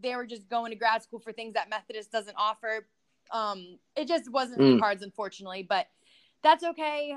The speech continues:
Speaker 1: Um, we would have loved to have them back. They were incredible, incredible leaders for our team, but I, I think our girls that all came back, they were,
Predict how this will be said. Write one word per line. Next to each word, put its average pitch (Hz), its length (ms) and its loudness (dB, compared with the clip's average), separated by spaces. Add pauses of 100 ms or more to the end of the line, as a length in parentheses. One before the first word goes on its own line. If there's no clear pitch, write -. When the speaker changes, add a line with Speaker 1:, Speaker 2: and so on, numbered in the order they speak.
(120)
Speaker 1:
Um, 233 500 -6
we 247 160 -8
would 247 140 -4
have 233 140 -8
loved 240 300 0
to 247 80 -8
have 226 220 -2
them 226 100 -14
back. 226 240 0
They 226 120 -6
were 220 200 -8
incredible, 233 920 -6
incredible 214 540 -8
leaders 220 380 -6
for 254 100 -2
our 247 120 0
team, 262 380 -6
but 208 260 0 (480)
I, 214 420 4
I 214 80 -6
think 233 240 -12
our 214 160 0
girls 220 280 -2
that 220 160 -2
all 208 220 0
came 208 260 -16
back, 196 340 -2
they 202 140 -6
were, 185 320 -6